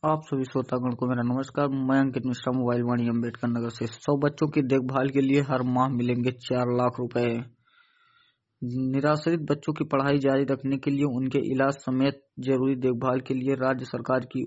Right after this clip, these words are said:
ओर से स्पॉन्सरशिप योजना का संचालन किया जा रहा है। योजना के तहत पात्र बच्चों के अभिभावकों के खाते में प्रतिमाह चार हजार रुपए की राशि भेजे जाने का प्रावधान है। यह राशि अठारह वर्ष वर्ग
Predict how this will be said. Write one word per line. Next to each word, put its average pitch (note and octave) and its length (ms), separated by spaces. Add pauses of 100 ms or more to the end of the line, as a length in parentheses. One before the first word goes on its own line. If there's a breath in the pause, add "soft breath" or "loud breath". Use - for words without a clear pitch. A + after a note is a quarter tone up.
ओर C3 180
से C#3+ 280
स्पॉन्सरशिप B2+ 920
योजना B2 360
का C3+ 100
संचालन B2+ 480
किया B2+ 220
जा C3 160
रहा C3+ 120
है। C#3 80
योजना B2+ 400
के C3 200
तहत B2+ 320 (120)
पात्र B2+ 320
बच्चों A#2+ 300
के B2+ 160
अभिभावकों B2 540
के - 200
खाते B2+ 280
में C#3 100
प्रतिमाह B2 520
चार B2+ 240
हजार B2+ 300
रुपए B2 300
की B2 140
राशि A#2+ 300
भेजे B2+ 320
जाने B2 280
का B2+ 100
प्रावधान B2 600
है। D3 120 (800 loud breath)
यह C#3+ 180
राशि D3 300
अठारह C3+ 460
वर्ष - 280 (840)
वर्ग C3+ 280